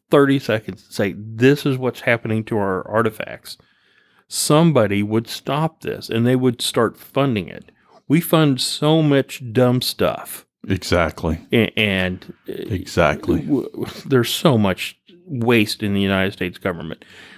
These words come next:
Speaker 2: I
Speaker 1: We
Speaker 2: mean, when you scrap this kind of stuff,
Speaker 1: It doesn't come back.
Speaker 2: no, you
Speaker 1: It's
Speaker 2: will
Speaker 1: gone.
Speaker 2: never, ever see it again.
Speaker 1: Well,
Speaker 2: Just incredible.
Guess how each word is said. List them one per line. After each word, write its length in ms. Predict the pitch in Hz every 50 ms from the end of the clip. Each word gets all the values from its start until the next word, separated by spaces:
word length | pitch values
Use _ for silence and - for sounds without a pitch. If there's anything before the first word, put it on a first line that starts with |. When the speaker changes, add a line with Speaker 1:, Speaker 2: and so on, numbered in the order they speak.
| _ _
Speaker 2:
I 60 | 107
Speaker 1:
We 80 | 104 98
Speaker 2:
mean, 80 | 101 101
when 160 | 107 120 143
you 100 | 196 220
scrap 420 | 202 - - - 95 101 127 - -
this 180 | 156 151 -
kind 200 | - - 170 165
of 60 | 156
stuff, 460 | - - - 175 165 160 - - - - _ _ -
Speaker 1:
It 100 | 180 175
doesn't 240 | 175 151 135 127 123
come 120 | 127 117
back. 260 | 117 104 - - _ _
Speaker 2:
no, 200 | - 226 190 113 - _ _ _ _
you 140 | 131 160 208
Speaker 1:
It's 60 | 180
Speaker 2:
will 60 | 113
Speaker 1:
gone. 140 | 101 101 101
Speaker 2:
never, 320 | 110 127 139 135 123 117 -
ever 220 | 123 131 117 101
see 260 | - - - 135 135
it 160 | 143 139 -
again. 400 | 107 104 104 98 98 92 85 78 - - - _ _ _ _ _ _ _ _ _ _ _ _ _ _ _ _ _ _ _ _ _ _ _ _ _ - -
Speaker 1:
Well, 320 | 113 113 117 110 104 110 107
Speaker 2:
Just 240 | - 110 98 - -
incredible. 680 | 82 80 - - - 85 82 82 82 78 82 82